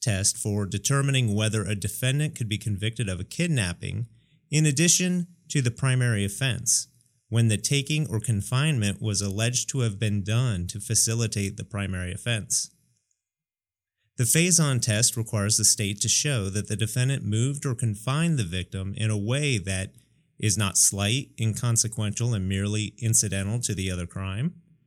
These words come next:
is not of the kind inherent in the nature of the other crime, and has some significance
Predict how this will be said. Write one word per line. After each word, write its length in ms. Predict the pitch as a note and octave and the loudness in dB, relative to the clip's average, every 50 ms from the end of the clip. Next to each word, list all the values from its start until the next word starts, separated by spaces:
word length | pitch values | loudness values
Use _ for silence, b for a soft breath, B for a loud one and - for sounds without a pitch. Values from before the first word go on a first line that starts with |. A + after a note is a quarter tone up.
| _ _ _ _ _ _ _ _ | _ _ _ _ _ _ _ _
is 200 | - B2+ A#2+ A2+ | 0 2 2 4
not 300 | B2 C3 C3 C#3 D3 - - _ - | 4 4 4 2 0 -2 -4 _ -2
of 160 | B2+ C3 A#2+ | 0 0 0
the 80 | A#2 A2+ | 0 -2
kind 460 | - - - D3 D3 D3 D3 C#3+ - | -2 -2 -2 0 0 0 0 -2 -2
inherent 680 | - B2 A#2+ A2 A2+ - D3 D3+ D#3 D#3+ E3 D#3+ E3 | 0 0 0 0 0 0 0 2 2 2 2 0 0
in 140 | - C#3 C#3 | 0 2 2
the 80 | B2 A#2 | 4 4
nature 380 | A#2 A2+ A#2 A#2+ - - G2 | 6 6 4 4 2 0 -2
of 100 | F#2+ E2+ | -4 -4
the 100 | F2 F#2+ | -4 -4
other 200 | F#2 F2+ F2+ F2+ | -4 -4 -4 -6
crime, 500 | - - F#2 F2+ F2+ F2+ G2 A2+ D#3 G3 - - _ _ _ _ _ _ _ _ _ _ _ _ _ | -8 -8 -10 -8 -6 -4 -4 -4 -4 -4 -6 -14 _ _ _ _ _ _ _ _ _ _ _ _ _
and 220 | B2 B2+ B2 A#2+ B2+ | 2 2 4 4 4
has 460 | D3 C3+ C3+ C3 C3 B2 - - - - | 4 4 4 4 4 4 2 2 2 2
some 540 | - - - D#3+ E3+ F3 F3+ F3 E3+ E3 | 4 4 6 6 4 4 4 2 2 4
significance 1120 | - - - D#3 C#3 B2+ B2+ C3 C#3 D3 - D3+ B2+ A#2+ C#3 C#3 - - - - - - | 4 4 6 4 4 4 4 4 4 4 2 0 0 0 0 0 2 4 4 4 2 0